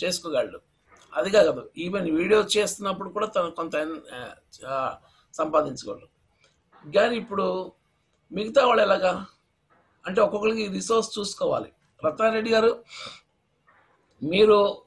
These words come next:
ఒక పాట పదివేల రూపాయలు ఖర్చు పెట్టి ఒక పాటని వీడియో స్థాయి వరకు తీసుకెళ్ళి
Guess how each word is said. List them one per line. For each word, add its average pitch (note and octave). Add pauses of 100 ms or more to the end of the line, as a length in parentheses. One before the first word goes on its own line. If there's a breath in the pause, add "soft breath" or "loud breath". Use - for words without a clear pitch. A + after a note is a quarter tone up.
ఒక F3+
పాట F#3 (340)
పదివేల F3+
రూపాయలు F#3
ఖర్చు F#3+
పెట్టి F3
ఒక D#3
పాటని E3+ (600)
వీడియో G3+
స్థాయి F#3+
వరకు G3
తీసుకెళ్ళి F#3